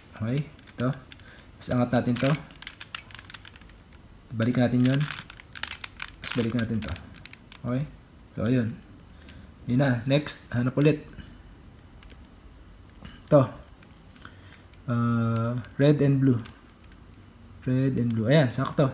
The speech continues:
Nandito na siya. Nandito siya natin ilalagay. Okay. Natapat na siya. Dito na natin siya ilalagay sa red and blue.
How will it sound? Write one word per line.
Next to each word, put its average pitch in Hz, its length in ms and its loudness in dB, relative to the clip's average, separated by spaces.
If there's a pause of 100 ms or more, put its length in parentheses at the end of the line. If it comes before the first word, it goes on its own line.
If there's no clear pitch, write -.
(100)
Nandito 127 320 0
na 135 80 0
siya. 135 160 -2 (1400)
Nandito 123 640 -2
siya 131 400 2
natin 131 240 0
ilalagay. 123 400 2 (2500)
Okay. 120 160 0 (2250)
Natapat 127 320 2
na 147 80 6
siya. 156 160 12
Dito 143 240 4
na 143 100 6
natin 147 140 4
siya 151 160 6
ilalagay 147 400 8
sa 151 80 6
red 139 240 4
and 139 160 6
blue. 147 320 6